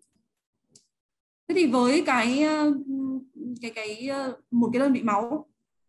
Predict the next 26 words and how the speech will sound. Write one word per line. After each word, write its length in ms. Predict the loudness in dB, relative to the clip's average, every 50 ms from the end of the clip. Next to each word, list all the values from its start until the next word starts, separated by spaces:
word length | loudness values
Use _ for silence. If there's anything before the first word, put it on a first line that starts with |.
| _ -2
thì 360 | -2 0 0 0 -2 -2 -2 -2
những 320 | 2 4 4 4 4 2 -2
cái 100 | -6 -4
thành 140 | 0 0 0
phần 180 | 2 0 0 -2 -2 -4
nó 100 | -4 -6
sẽ 180 | -8 -8 -10 -12 -8
có, 400 | -4 -2 -2 -2 -2 -2 -4 -6 -10 _ _ _ _ _ _
ờ, 320 | -10 -8 -6 -4 -4 -4 -4 0
nhiều 220 | 4 4 6 6 4
thành 160 | 2 0 -2
phần 180 | -2 -4 -4 -4
khác 140 | -4 0
nhau 460 | 2 2 4 4 4 2 2 -2 -6 -18 _ _ _ _ _
và 100 | -6 -6
có 140 | -4 -4 -4
những 100 | -4 -4
cái 60 | -4
thành 160 | -2 -2 -2
phần 240 | -2 -2 -4 -4 -4 -4
cần 180 | -2 -2 0 2
thiết 320 | 2 2 2 0 -4 -8
đối 120 | -6 -4
với 80 | 0 2
người 140 | 2 4 4
bệnh 160 | 2 2 0